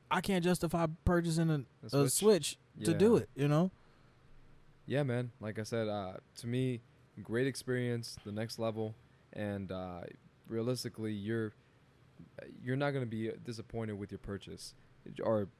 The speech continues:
Speaker 2: experience, for that matter, you know?
Speaker 1: Yeah, yeah.
Speaker 2: And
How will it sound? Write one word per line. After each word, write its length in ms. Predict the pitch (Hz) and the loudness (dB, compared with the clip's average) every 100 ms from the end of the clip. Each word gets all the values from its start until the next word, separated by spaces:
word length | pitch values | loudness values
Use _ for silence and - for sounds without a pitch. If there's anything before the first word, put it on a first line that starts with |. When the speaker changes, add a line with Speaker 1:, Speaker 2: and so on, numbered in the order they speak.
| - | -16
Speaker 2:
experience, 580 | - - - 143 95 90 | -14 -6 -2 0 -2 -6
for 120 | - | -4
that 100 | 101 | -2
matter, 320 | 92 92 87 87 - | -2 -2 -4 -8 -8
you 80 | 104 | -2
know? 120 | 107 | 0
Speaker 1:
Yeah, 320 | 120 123 113 101 123 | 4 4 4 2 0
yeah. 240 | 117 104 | 0 2
Speaker 2:
And 160 | 101 | 0